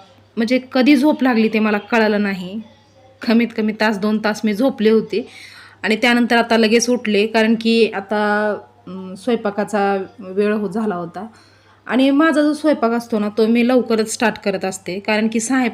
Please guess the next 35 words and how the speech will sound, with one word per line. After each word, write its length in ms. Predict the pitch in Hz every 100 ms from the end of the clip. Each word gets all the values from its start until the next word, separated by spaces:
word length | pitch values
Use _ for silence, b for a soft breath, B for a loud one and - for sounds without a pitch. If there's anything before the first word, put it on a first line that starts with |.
| -
पण 100 | 240
लवकरच 480 | 247 240 214 208 226
येतात 320 | 220 175 185 - B B B B B -
आणि, 480 | 196 214 214 208
अ, 340 | 208 214 208 202 196 _ _ -
म्हणजे 180 | 240 277
पाच, 360 | 277 254 254
सव्वा 200 | 277 262
पाचपर्यंत 520 | 247 233 233 240 233
स्वयंपाक 340 | 233 262 254 208
जर 140 | 208
स्टार्ट 280 | 226 - 233 -
केला, 340 | 254 220 185 175 -
तर 40 |
सहा, 480 | 190 - 220 226 214
साडेसहापर्यंत 840 | 220 226 202 196 220 208 214 202
माझा 240 | 208 202 196
स्वयंपाक 380 | 220 220 220 185
जो 160 | 202
आहे 200 | 196 196
तो 120 | 175 180
पूर्ण 240 | 220 214 202
होतो 460 | 208 208 185 208 B B B B
आणि 160 | 196 233
तोपर्यंत 420 | 254 254 254 247 262
साहेब 420 | 262 262 226 185
घरी 200 | 214 208
येतात. 300 | 208 190 190 - B B B B
आणि 160 | 196 233
त्यानंतर 520 | 294 285 294 285 277
मग 200 | 262 262
चालू 280 | 294 254 240
होतो 220 | 226 233
मुलांचा 520 | 220 233 220 220 214
अभ्यास 760 | 220 185 214 202 196 196 -